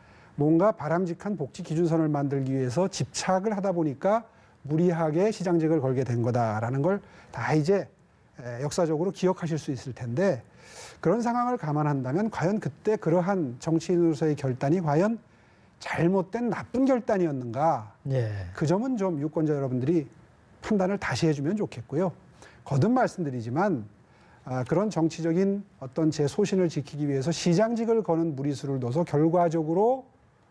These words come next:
Speaker 1: 시민들이 선택해준 시장직을 임기를 마치지 못했다 하는 점에 대해서는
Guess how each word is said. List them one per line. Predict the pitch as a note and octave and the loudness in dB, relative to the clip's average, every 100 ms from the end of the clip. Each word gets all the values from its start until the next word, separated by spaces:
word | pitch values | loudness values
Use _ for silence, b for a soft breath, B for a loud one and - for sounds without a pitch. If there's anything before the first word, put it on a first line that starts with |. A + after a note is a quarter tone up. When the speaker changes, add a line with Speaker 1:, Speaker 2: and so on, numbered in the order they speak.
| _ _ _ - | _ _ _ -12
Speaker 1:
시민들이 | - G3 F#3 F3 | -2 0 2 0
선택해준 | D#3 D3+ C3 D3 C#3+ | 0 -2 -2 -2 -2
시장직을 | B2+ C#3+ C3 B2 C3 G3 A3+ D3+ | -2 -2 0 0 2 2 2 -2
임기를 | C#3 C#3+ D3+ | 0 2 0
마치지 | C3 B2 - D3 | -2 -6 -4 -2
못했다 | A#2+ C#3 A#2+ B2+ | 0 -2 0 0
하는 | B2+ B2 | 2 2
점에 | A#2 A2 | 2 0
대해서는 | G#2+ G#2 C#3 G3+ | 0 0 0 0